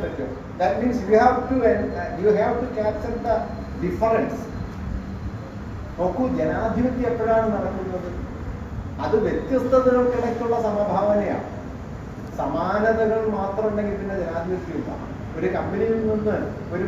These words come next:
മെഷീൻ ഒരേ തരത്തിലുള്ള നെട്ടും ബോൾട്ടും ഉണ്ടാക്കിയാൽ നെട്ടിനും ബോൾട്ടിനും ഇടയ്ക്ക് ജനാധിപത്യം ഉണ്ടെന്ന് പറയരുത്. അത് ജനാധിപത്യമല്ല. മെക്കാനിക്കൽ സിമിലാരിറ്റി എന്ന് പറയുന്നത്, ഫോർമൽ സിമിലാരിറ്റി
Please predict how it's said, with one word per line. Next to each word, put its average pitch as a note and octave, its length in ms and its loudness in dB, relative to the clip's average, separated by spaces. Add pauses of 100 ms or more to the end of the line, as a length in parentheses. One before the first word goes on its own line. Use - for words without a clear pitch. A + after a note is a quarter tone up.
മെഷീൻ G#3+ 380 0 (240)
ഒരേ F3 200 2 (200)
തരത്തിലുള്ള G#3+ 560 4 (120)
നെട്ടും G#3 360 0
ബോൾട്ടും G3+ 340 0
ഉണ്ടാക്കിയാൽ F#3+ 540 0 (320)
നെട്ടിനും G#3+ 360 -2
ബോൾട്ടിനും G#3+ 340 4
ഇടയ്ക്ക് G3 280 -2
ജനാധിപത്യം G3 520 0
ഉണ്ടെന്ന് E3+ 280 -4
പറയരുത്. B2 360 -4 (1300)
അത് F#3+ 100 -4 (100)
ജനാധിപത്യമല്ല. G3+ 720 -2 (180)
മെക്കാനിക്കൽ A#3+ 640 2
സിമിലാരിറ്റി A#3+ 640 2
എന്ന് A#3 220 -2
പറയുന്നത്, G#3+ 580 2
ഫോർമൽ G#3 420 2
സിമിലാരിറ്റി A3+ 540 2